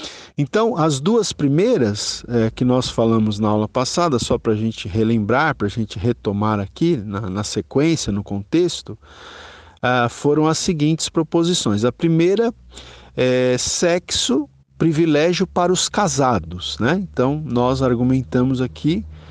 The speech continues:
que, é, o ato sexual é um privilégio para os casados, né? É, é um, um ato que, é, deve ser desfrutado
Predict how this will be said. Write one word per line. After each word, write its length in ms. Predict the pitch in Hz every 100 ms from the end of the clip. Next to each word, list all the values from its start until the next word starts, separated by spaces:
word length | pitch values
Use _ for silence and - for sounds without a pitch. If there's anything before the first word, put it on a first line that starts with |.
| - - - -
que, 340 | - 135 139
é, 200 | 120 117
o 160 | 117 120
ato 240 | 123 -
sexual 840 | - - 135 - - 196 120 135 160 - - -
é 60 | 123
um 100 | 135
privilégio 840 | - 165 165 170 120 131 143 147 -
para 400 | 131 139 151 185 - -
os 340 | 139 175 -
casados, 920 | - 196 165 104 131 143 127 82 90 98
né? 240 | 113 165 - _ - - - - - -
É, 460 | 117 113 107 104 107
é 160 | 104
um, 200 | 117 113 107
um 200 | 113 113
ato 520 | 117 156 - - 202 - _
que, 480 | - - 139 127 113 - -
é, 440 | 110 107 101 98 - -
deve 260 | 123 120
ser 440 | 120 - 131 143 143 _ - - _
desfrutado 1300 | 123 143 208 - - 151 139 - 139 139 175 190 277